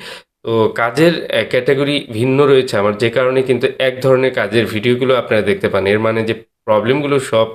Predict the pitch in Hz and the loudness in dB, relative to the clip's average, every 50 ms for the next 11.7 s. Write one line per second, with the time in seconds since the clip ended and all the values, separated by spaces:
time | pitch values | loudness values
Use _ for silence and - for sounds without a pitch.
0 | - _ _ 110 104 101 - 107 101 113 110 98 104 101 98 98 98 - - - | -12 _ _ -4 -4 -4 -4 -2 -2 -2 -2 0 -2 -2 -2 -4 -6 -10 -10 -10
1 | 101 98 - 95 - 87 87 87 - - _ _ _ - - _ _ _ _ - | -8 -6 -4 -4 -2 -2 -4 -4 -6 -10 _ _ _ -20 -20 _ _ _ _ -6
2 | 104 107 117 123 127 147 147 135 123 120 - 127 113 117 117 101 95 98 104 107 | -6 -2 0 0 0 2 0 0 -2 -2 -2 -2 -2 0 0 0 0 0 0 0
3 | 110 110 110 104 120 123 160 170 - 104 92 92 101 101 101 98 - 107 101 90 | 0 0 -2 -2 -2 -2 -2 -2 -2 -2 -2 0 0 0 0 -2 -2 -4 -4 -4
4 | 95 90 107 110 117 120 120 120 117 - 117 113 110 - 117 - 107 98 - - | -4 -4 -2 0 2 2 2 2 0 0 -2 -4 -4 -4 -6 -4 -4 -4 -2 -2
5 | 113 110 107 107 104 - - 113 110 110 107 - 98 95 98 98 98 - - - | -2 0 0 -2 -4 -4 -4 -4 -4 -4 -2 -4 -4 -2 -2 -2 -4 -6 -8 -10
6 | 110 107 107 - 110 110 104 98 - 101 98 - - 107 107 104 - - - 104 | -14 -10 -6 -4 -2 0 0 0 -2 -4 -6 -6 -6 -6 -6 -6 -6 -8 -8 -8
7 | 98 92 107 - - _ _ _ _ _ _ _ - 110 104 101 117 113 113 117 | -8 -8 -10 -14 -18 _ _ _ _ _ _ _ -4 -4 -2 0 0 0 2 2
8 | 120 123 123 120 - - - _ _ 107 107 104 107 107 131 123 123 123 123 127 | 2 2 2 0 -2 -8 -16 _ _ -4 -2 -2 0 0 0 0 0 2 2 2
9 | 123 127 127 123 113 - - _ _ 110 107 107 - _ - 131 127 127 127 123 | 2 2 2 0 -4 -10 -12 _ _ -10 -10 -10 -10 _ -4 -2 -2 0 0 -2
10 | 113 107 - - - 117 113 127 147 - - _ _ - - _ _ - 101 98 | -4 -6 -6 -8 -8 -8 -6 -4 -6 -6 -8 _ _ -20 -20 _ _ -2 -2 0
11 | 98 104 107 104 123 117 117 117 117 - _ - 117 131 | 0 0 0 0 0 0 0 -2 -4 -10 _ -12 -8 -8